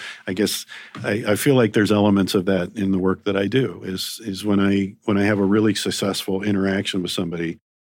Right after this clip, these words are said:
about leadership, it goes home with them. And it is a very creative process. And of course, the whole idea of just listening, right? I mean, what, what is a, you know, orchestra conductor,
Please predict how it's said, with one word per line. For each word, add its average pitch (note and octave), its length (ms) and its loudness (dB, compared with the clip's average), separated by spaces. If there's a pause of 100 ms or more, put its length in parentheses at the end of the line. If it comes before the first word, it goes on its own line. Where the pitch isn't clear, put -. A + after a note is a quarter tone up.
(140)
about G2 340 -2 (340)
leadership, A2 560 2 (480)
it G2+ 160 -4
goes G2+ 260 2
home G2+ 300 2
with F2 220 -4
them. G2 220 -16 (460)
And G2+ 140 0
it G2 100 0
is G#2 200 0
a F#2+ 40 2
very F#2+ 220 0
creative F#2 420 -2
process. F2+ 440 -4 (260)
And F3 100 0
of F3 60 0
course, F#3 240 0
the D#3 100 0
whole D#3 140 2
idea C#3 240 4
of B2+ 160 -2
just B2+ 240 -2
listening, A2+ 380 0
right? B2 260 0
I A#2+ 40 2
mean, A#2 260 4
what, B2 160 2
what B2+ 180 2
is C3 140 2
a, A2+ 100 0 (160)
you B2 240 0
know, A2+ 80 -6 (180)
orchestra A#2 440 0
conductor, F#2+ 500 -2